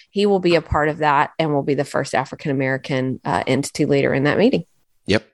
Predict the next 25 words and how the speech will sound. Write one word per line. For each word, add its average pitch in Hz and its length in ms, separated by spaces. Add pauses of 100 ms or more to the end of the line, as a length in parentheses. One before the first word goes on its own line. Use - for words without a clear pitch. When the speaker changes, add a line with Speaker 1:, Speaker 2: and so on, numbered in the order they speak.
(160)
Speaker 2:
All 120 80
right. 147 140
Well, 131 120
we 120 60
got 131 180
some 123 160
comings 170 400
and 151 80
we 143 60
got 151 160
some 143 140
goings, 104 420
Amy. 87 300 (340)
Bill 139 180
Agee 110 520
has 95 140
announced 107 260
his 107 160
retirement 113 420
from 113 120
the 110 60
California 92 520
Southern 92 420
Baptist 87 320
Convention. 107 400